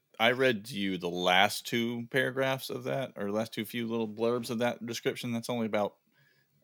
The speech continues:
a half of it, not, maybe not even half of it. And in the,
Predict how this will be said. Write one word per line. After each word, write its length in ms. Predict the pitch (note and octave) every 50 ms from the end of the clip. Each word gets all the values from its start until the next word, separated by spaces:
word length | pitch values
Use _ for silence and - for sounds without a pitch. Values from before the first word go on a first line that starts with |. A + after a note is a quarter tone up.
| _ -
a 100 | - -
half 400 | G2+ A2 A2 A2 G#2+ G#2+ - A#2
of 120 | G#2+ A2
it, 120 | A2+ -
not, 160 | G#2+ G#2 - A2
maybe 240 | A#2 A2+ G#2 G2+ G2
not 160 | G2+ G2+ G#2
even 160 | G#2 G2+ F#2+
half 200 | G2 G2+ G2+ G2+
of 140 | G#2 G2+ G#2+
it. 100 | A2 - _ _ - - - - _ _ _ -
And 100 | G#2 G2+
in 120 | G2+ G2+ G2+
the, 180 | F#2+ F#2 F2+